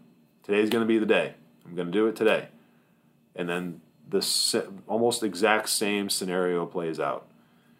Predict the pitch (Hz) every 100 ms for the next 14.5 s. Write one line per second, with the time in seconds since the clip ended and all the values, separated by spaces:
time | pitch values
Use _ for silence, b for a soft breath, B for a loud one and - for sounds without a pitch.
0 | b b b - 85 85 - - 110 117
1 | 127 131 131 131 110 117 127 90 78 117
2 | - _ _ _ _ _ _ _ - 120
3 | 117 98 - 95 90 147 107 71 78 80
4 | - 117 113 - 90 85 - - 101 98
5 | 101 - 117 101 80 85 87 92 107 131
6 | 127 71 - - 90 95 76 64 73 82
7 | 98 87 73 71 80 104 104 87 78 73
8 | 71 65 b b b b b b 92 87
9 | 98 127 131 127 127 127 117 104 - -
10 | 135 123 110 101 95 92 - 131 131 113
11 | 95 95 - _ - - 92 92 92 90
12 | - - _ _ _ _ _ _ - 101
13 | 98 95 110 107 104 110 101 98 - 104
14 | 101 87 60 - -